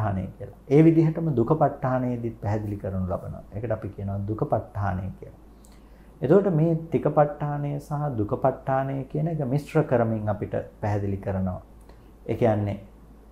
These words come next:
තිකයක් අරගෙන දුකයට බහලා පැහැදිලි කරනවා. දුකයක් අරගෙන තිකයට බහලා නැවත පැහැදිලි කරනවා. මේ දෙපැත්තට මේක පැහැදිලි කිරීම සිද්ධ කරනවා. ඒ වගේම තිකය තිකයකට බහලලා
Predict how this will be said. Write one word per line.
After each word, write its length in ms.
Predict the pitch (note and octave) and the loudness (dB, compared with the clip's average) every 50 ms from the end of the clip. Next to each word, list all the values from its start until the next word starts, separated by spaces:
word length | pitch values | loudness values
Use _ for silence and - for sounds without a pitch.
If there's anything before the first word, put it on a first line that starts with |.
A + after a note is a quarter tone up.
| - - | -2 2
තිකයක් 540 | C#3 B2+ C3 D3 C#3+ C#3+ D3 D3 - - - | 2 4 6 8 8 8 8 8 6 2 2
අරගෙන 340 | D3 D3 D#3+ D#3+ E3+ E3+ E3 C#3 | 2 4 4 2 2 2 2 2
දුකයට 480 | A#2 A#2+ A#2+ A#2+ - D3+ D#3 D#3 D3+ D3 B2+ | 4 4 4 4 4 4 4 4 4 2 2
බහලා 680 | A2+ A2 A2+ A2 B2+ D3 D3 D3 C#3+ C#3 C3+ B2+ A#2+ A2+ | 2 4 4 6 8 8 8 8 8 8 8 6 6 4
පැහැදිලි 440 | - A2+ G2+ G2+ G2 F#2+ G2 G2 F#2+ | 2 0 0 0 0 -2 -4 -4 -6
කරනවා. 400 | - - F#2+ F#2 - - - F2+ | -6 -8 -12 -10 -10 -10 -10 -6
දුකයක් 520 | G#2 A2+ B2 A#2 - D3+ D3 D3 D3 - | -2 -2 0 4 6 6 6 6 4 2
අරගෙන 400 | - D#3+ D#3+ E3 E3 F3+ E3+ D#3+ E3 | 2 2 2 2 0 -2 -4 -4 -2
තිකයට 440 | - C#3 B2+ - D3+ D#3 D3+ D3+ C#3 A#2+ | 0 0 2 6 6 6 6 6 4 4
බහලා 540 | A2+ A2+ A2 C3+ C#3 C3+ C3 B2+ A#2+ A#2 | 4 4 6 6 6 6 6 4 4 2
නැවත 300 | A2+ A2 G#2+ G#2 G2+ - G#2 | 2 0 0 -2 -2 -4 -6
පැහැදිලි 400 | F#2+ G#2 G2 G2 F#2+ F#2 F2+ F#2 | -6 -6 -6 -4 -4 -4 -6 -6
කරනවා. 320 | F#2 G2 F#2+ F#2 F#2 F#2 | -6 -6 -4 -4 -4 -4
මේ 200 | G2+ C3+ D3 - - | -4 -4 -6 -6 -4
දෙපැත්තට 540 | - A#2 A#2 - C#3+ B2+ - - - A#2 - | -2 0 2 2 2 0 0 -2 -4 -4 -2
මේක 260 | A2 G#2 G#2 G2+ G2+ - F#3 - - - - - - - - | -2 -4 -4 -4 -2 -4 -6 -6 -6 -14 -20 -20 -20 -20 -12
පැහැදිලි 420 | - - A#2 A#2 A2+ A2+ G#2+ G#2 | -6 -2 0 0 0 0 0 -2
කිරීම 340 | G2+ - - G2 G#2 G2 G2 G2 | -2 -2 -2 -2 -2 -2 -4 -6
සිද්ධ 300 | - - G2 - - - | -8 -10 -12 -12 -12 -12
කරනවා. 320 | - - F#2+ - - - - - - - - - | -12 -12 -12 -12 -14 -16 -18 -20 -20 -20 -6 2
ඒ 100 | - C#3+ | 6 8
වගේම 360 | D#3 F3 E3+ F3 G3 G3 G3 G3 F3+ G3 | 8 10 10 8 6 4 4 2 0 0
තිකය 400 | - - - - F#3 F#3+ G3 F3 | 2 0 2 4 6 6 6 6
තිකයකට 560 | F#3+ - D3+ - F#3+ F#3 F#3 F3 F3+ D#3+ E3 D#3+ | 4 2 2 4 6 6 6 6 4 4 4 4
බහලලා 560 | C3+ - G#2+ C3+ A#2+ G#2+ G2+ - F#2+ F#2+ | 4 4 4 4 4 4 4 2 -2 -4